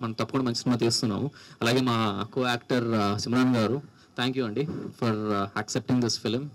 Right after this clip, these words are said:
I think you are, uh, uh, very apt for the role. Uh, and నా సినిమా పిచ్చి గురించి ఒక్కసారి చెప్తానండి. చిన్నప్పుడు నాకు, ఆ, సినిమా పిచ్చి అంటే ఎక్కువ ఉండేది. నా qualification, education qualification ఎంబీఏ అండి.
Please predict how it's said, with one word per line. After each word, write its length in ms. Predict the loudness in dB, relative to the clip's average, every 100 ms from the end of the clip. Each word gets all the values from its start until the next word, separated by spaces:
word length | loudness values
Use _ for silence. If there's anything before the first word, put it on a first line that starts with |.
| -16 -20 -6
I 80 | 0
think 100 | 2
you 120 | 2
are, 100 | 0
uh, 260 | -2 -8 -8 -18 -20 -20 _
uh, 300 | -8 -6 -2
very 140 | 0 0
apt 100 | 0
for 120 | -4
the 100 | -8
role. 200 | -4 -4 -6 -20 _ -20 -20 -20 -20 -20 -20 _ -20 _ -20 _ _ _ -20 -20 -20 -6
Uh, 600 | -6 -4 -6 -8 -10 -6
and 120 | -4
నా 140 | -2 -2
సినిమా 280 | 0 0 2
పిచ్చి 240 | 0 -2
గురించి 260 | -2 -2 -4
ఒక్కసారి 320 | -4 -6 -6
చెప్తానండి. 420 | -8 -14 -20 -20 -20
చిన్నప్పుడు 420 | -20 -18 -16 -12
నాకు, 500 | -10 -2 2 2 2 -2 -14 -20 -10
ఆ, 480 | -4 -4 -4 -6 -10 -6
సినిమా 260 | -2 0
పిచ్చి 220 | 0 -2
అంటే 120 | 0 0
ఎక్కువ 240 | 0 0
ఉండేది. 300 | 0 -4 -8 -18 -20 _ -20 -8 0
నా 400 | 4 4 4 2
qualification, 680 | 2 2 2 2 2 2 2
education 400 | 2 2 2 2
qualification 600 | 0 2 0 0 0 0
ఎంబీఏ 320 | 2 4 4
అండి. 200 | 0 -8